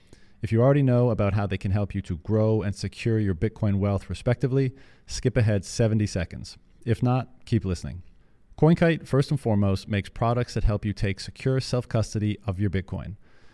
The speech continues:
Their flagship product, the Coldcard hardware wallet, has been a favorite of many Bitcoiners for many years. Reservations are also now open for the Coldcard Q one,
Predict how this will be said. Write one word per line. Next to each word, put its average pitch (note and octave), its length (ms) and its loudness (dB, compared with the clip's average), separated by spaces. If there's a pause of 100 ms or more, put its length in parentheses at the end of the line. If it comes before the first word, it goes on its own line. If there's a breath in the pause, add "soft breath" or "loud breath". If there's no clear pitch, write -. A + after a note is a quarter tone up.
(140 soft breath)
Their G2+ 100 0
flagship C3 420 0
product, C3+ 380 0
the G2+ 80 -4
Coldcard A2 480 -2
hardware B2 320 0
wallet, A#2+ 380 -2
has G#2+ 180 -2
been F#2+ 120 -4
a F2+ 40 -4
favorite C3 480 2
of F#2 120 -4
many A#2+ 280 4
Bitcoiners G#2 520 0
for - 140 -4
many G2+ 220 2
years. F2+ 420 -4 (760 soft breath)
Reservations C3 600 4
are G#2 80 -2
also A2+ 280 0
now G#2 240 0
open A2 260 0
for - 100 -8
the F#2 80 -4
Coldcard A2+ 640 -2
Q A#2 240 -2
one, F2+ 400 -2